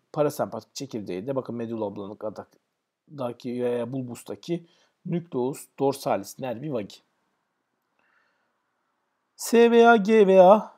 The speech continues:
bunlar afferent, visceral afferent, özel ve genel. Özel visceral afferent deyince,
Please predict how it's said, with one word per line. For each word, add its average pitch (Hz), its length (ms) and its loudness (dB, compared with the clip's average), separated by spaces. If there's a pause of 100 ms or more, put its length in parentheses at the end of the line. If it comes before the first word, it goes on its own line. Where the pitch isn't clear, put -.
(140)
bunlar 190 240 2
afferent, 180 760 -2 (1600)
visceral 127 600 -2 (140)
afferent, 135 600 -8 (160)
özel 147 560 0 (500)
ve 165 80 -4
genel. 123 520 -4 (680)
Özel 220 380 2
visceral 196 420 0
afferent 147 500 0
deyince, 143 580 -4